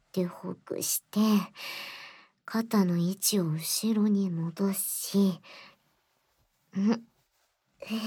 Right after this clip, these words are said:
ん？<laughs> おっぱい、首筋に当たってますね。<laughs> 柔らかくて気になりますか？<laughs>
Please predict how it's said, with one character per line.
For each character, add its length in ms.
ん？ 80
<laughs> 20
お 60
っ 40
ぱ 160
い、 260
首 320
筋 340
に 180
当 100
た 160
っ 40
て 240
ま 160
す 180
ね。 200
<laughs> 920
柔 260
ら 140
か 140
く 140
て 200
気 180
に 160
な 140
り 100
ま 180
す 120
か？ 140
<laughs> 200